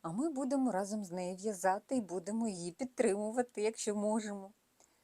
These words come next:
як зможемо. Ось так. Сподіваюсь, вам сподобались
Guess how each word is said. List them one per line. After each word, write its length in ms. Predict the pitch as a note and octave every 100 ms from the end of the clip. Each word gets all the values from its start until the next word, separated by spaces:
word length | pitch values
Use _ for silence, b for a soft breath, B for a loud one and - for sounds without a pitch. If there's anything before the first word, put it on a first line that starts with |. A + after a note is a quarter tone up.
| b b _
як 240 | F#3+ G#3+ G3+
зможемо. 720 | F#3+ G3+ G3+ G3 G3+ F#3 F#3+ - _ _ _
Ось 260 | F#3 B3+ -
так. 480 | - D3 - - - _ _
Сподіваюсь, 760 | - - A3+ B3 B3+ G#3+ F3 -
вам 320 | F#3 E3 D3+ _ -
сподобались 960 | - G3 D#3+ D#3 D3 F3 G#3 B3+ -